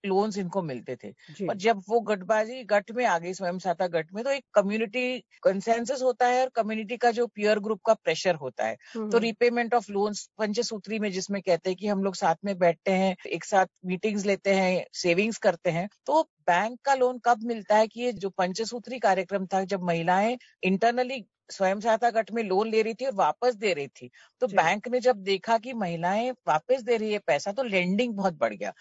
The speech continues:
Speaker 1: जैसे मैंने महाराष्ट्र में जब काम किया, तो मैं तीन सौ करोड़ से लेकर आज महाराष्ट्र में कम से कम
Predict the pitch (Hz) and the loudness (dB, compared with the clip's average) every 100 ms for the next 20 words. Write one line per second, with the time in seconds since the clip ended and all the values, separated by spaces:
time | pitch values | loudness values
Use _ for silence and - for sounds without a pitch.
0 | - - 196 233 233 240 214 170 180 196 | -14 -6 -2 0 0 0 0 0 0 -2
1 | 226 233 220 214 208 175 196 196 220 226 | -4 -2 -2 -2 0 0 0 -4 -2 -2
2 | 233 - 202 202 254 269 262 - - - | -2 -2 -2 -2 0 0 -2 -10 -20 -20
3 | - 208 214 220 254 220 202 233 - 180 | -4 0 2 2 0 0 0 -2 0 0
4 | 196 220 - 196 190 196 - 208 208 202 | 0 -2 -10 -4 0 0 0 -2 -2 -2
5 | 202 185 202 220 | -4 -4 -2 -2